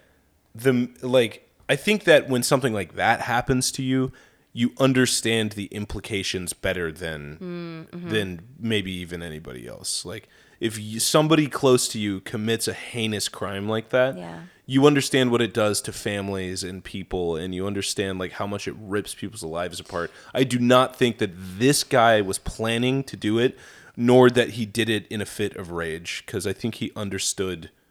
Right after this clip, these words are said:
Speaker 1: what the, the meaning of that thing
Speaker 2: Yeah.
Speaker 1: was. And the only way that he would do something like this is in his fucked up, addled state that he put himself in, um, from abusing alcohol and not sleeping enough.
Speaker 2: Yeah.
Speaker 1: Yeah.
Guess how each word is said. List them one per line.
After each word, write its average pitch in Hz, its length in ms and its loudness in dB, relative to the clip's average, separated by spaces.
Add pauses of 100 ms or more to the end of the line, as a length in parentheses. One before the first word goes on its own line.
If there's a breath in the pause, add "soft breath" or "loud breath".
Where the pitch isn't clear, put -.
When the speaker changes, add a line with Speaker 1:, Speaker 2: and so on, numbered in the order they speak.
(140)
Speaker 1:
what 104 220 -6
the, 95 160 -4 (200)
the 107 260 -4
meaning 117 480 2
of 82 140 -8
that 80 280 -4 (160)
thing - 220 -6
Speaker 2:
Yeah. 180 140 -8
Speaker 1:
was. - 280 -8 (300 soft breath)
And 120 100 2
the 127 80 10
only 147 260 12
way 131 180 12
that 123 140 2
he 127 160 -2
would 107 180 -2
do 120 160 2
something 98 320 -4
like 90 160 -10
this 87 320 -6
is 104 200 -10
in 101 140 -8
his 101 200 -10
fucked - 380 -4
up, - 220 2
addled 98 420 0
state 95 440 -4 (340 soft breath)
that 196 80 -2
he 104 60 -2
put 143 200 6
himself 110 380 -2
in, 90 300 -8 (400)
um, 92 260 -6
from 98 240 -4
abusing 95 420 -4
alcohol 87 500 -2
and 76 140 -8
not 78 220 -8
sleeping 90 420 -8
enough. 104 340 -18 (100)
Speaker 2:
Yeah. 190 240 -12 (180)
Speaker 1:
Yeah. - 200 -14